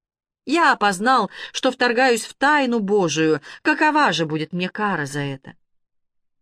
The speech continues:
Я испугался и углубился подальше в лес. Тут я сделал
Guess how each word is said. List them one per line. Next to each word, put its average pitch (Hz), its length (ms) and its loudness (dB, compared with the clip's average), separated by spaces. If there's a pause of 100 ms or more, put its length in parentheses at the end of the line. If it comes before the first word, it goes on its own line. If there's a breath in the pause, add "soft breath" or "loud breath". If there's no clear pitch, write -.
(200)
Я 240 220 4
испугался 269 800 0 (280 loud breath)
и 302 140 0
углубился 262 680 0
подальше 160 640 -2
в 160 60 -8
лес. 127 400 -12 (920)
Тут 381 180 -4
я 202 160 2
сделал 220 480 0